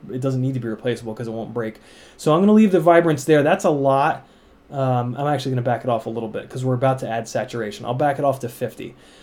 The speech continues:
Um, saturation stacks on top of the vibrance, but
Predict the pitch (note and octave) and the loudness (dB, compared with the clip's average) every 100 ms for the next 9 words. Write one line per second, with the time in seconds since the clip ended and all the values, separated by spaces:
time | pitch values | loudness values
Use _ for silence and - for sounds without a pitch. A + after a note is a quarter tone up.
0 | - C#3+ B2+ A#2+ A2+ - - D3+ D#3+ E3 | -12 -4 -2 -2 -6 -4 2 2 4 2
1 | F3 G3 E3+ - E3 D#3 E3 C#3+ C3 D#3+ | 2 0 -4 0 0 0 -4 -4 -2 -2
2 | E3 F#3+ F3 F3 E3+ C#3+ B2+ B2 - C3+ | -2 -2 0 0 2 0 -2 -4 -8 -6
3 | A#2+ E3 C3 A#2+ | 2 4 2 -2